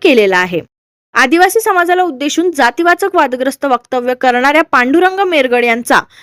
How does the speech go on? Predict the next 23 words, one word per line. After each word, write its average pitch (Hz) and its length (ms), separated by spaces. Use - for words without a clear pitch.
आम्ही 269 280
बिरसा 285 360
फायटर्स 392 380
संघटनेकडून 269 720
जाहीर 254 260
निषेध 262 400
व्यक्त 294 360
करतो. 190 340
पांडुरंग 370 560
मेरगड 370 360
यांचा 339 320
असा 277 220
वादग्रस्त 269 640
वक्तव्यामुळे 262 760
संपूर्ण 339 540
आदिवासी 320 480
समाजाच्या 254 500
भावना 240 320
दुखावल्या 247 580
असून 190 380
संपूर्ण 381 460
आदिवासी 359 520
समाजात 302 360